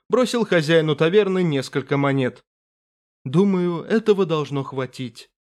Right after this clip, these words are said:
Дородный тавернщик посмотрел на ладонь. «Более чем, господин, я не могу по доброй воле».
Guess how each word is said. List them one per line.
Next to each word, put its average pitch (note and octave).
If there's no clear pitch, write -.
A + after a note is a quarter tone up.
Дородный G3+
тавернщик F#3+
посмотрел G3
на G3+
ладонь. C3+
«Более G3+
чем, G3+
господин, C3+
я G3
не G3+
могу G3+
по D#3+
доброй D#3+
воле». E3